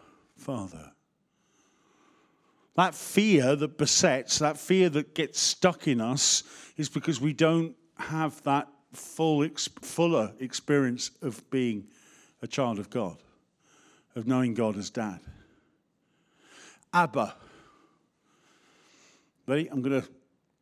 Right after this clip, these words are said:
contradict sermons you've heard in the past. Abba doesn't mean daddy,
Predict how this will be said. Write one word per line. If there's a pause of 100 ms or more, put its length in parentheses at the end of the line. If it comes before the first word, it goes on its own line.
contradict (280)
sermons
you've
heard
in
the
past. (320)
Abba
doesn't
mean
daddy,